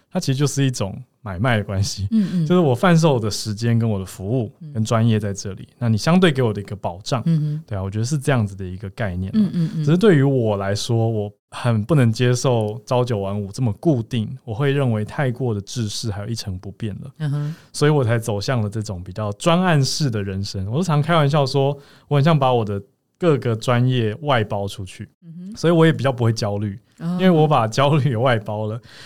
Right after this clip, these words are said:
Speaker 1: 就是我等于请了一个员工要来盯我进度。
Speaker 2: 哦。
Speaker 1: 那如果我的进度没有做到，其实是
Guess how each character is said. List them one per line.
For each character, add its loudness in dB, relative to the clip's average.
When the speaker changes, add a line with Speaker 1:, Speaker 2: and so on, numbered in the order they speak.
Speaker 1:
就 2
是 6
我 0
等 0
于 2
请 2
了 0
一 0
个 0
员 2
工 2
要 2
来 2
盯 2
我 0
进 -2
度。 -10
Speaker 2:
哦。 0
Speaker 1:
那 4
如 4
果 4
我 2
的 2
进 4
度 4
没 6
有 4
做 -2
到， 0
其 -10
实 -2
是 -2